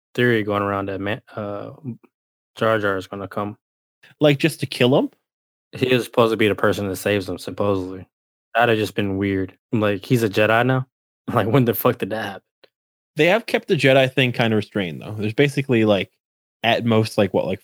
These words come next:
Speaker 2: four or five Jedi al-, alive right now, like, at the end of Mandalorian. Like, there's, like,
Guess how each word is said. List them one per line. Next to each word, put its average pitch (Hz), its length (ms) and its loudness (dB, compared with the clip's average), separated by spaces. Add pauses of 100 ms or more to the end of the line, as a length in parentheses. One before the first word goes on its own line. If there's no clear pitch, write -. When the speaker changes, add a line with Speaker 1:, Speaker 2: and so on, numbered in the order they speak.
Speaker 2:
four 110 200 2
or 104 60 -2
five 98 340 0
Jedi 110 300 4
al-, 113 160 2
alive 98 520 -2
right 110 160 0
now, 117 280 -2
like, 101 400 -6 (440)
at 110 100 -2
the 113 80 0
end 107 120 0
of 104 80 0
Mandalorian. 107 500 0
Like, 101 160 -4
there's, 104 200 0
like, 101 200 2